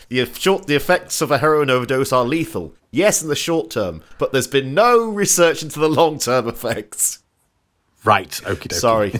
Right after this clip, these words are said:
Speaker 1: that's what came to mind.
Speaker 2: <laughs> So, <clears throat> he doesn't come back from the dead, but
Speaker 1: Yeah.
Speaker 2: another version of,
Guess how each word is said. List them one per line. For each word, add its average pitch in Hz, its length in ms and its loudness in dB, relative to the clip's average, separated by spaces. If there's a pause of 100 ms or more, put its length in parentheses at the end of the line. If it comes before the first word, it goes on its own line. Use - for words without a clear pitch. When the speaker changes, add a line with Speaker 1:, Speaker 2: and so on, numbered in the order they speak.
Speaker 1:
that's - 440 0
what 175 180 2
came 107 140 0
to 214 160 0
mind. 95 360 -2
Speaker 2:
<laughs> - 400 -4 (800)
So, 151 360 2 (640)
<clears throat> 151 560 0
he - 280 4
doesn't 220 220 2
come 175 160 2
back 160 160 4
from 143 120 -4
the 123 80 2
dead, 87 340 -2 (320)
but 113 400 0 (120)
Speaker 1:
Yeah. 78 340 -10 (600)
Speaker 2:
another 156 680 4
version 165 520 4
of, 117 160 -4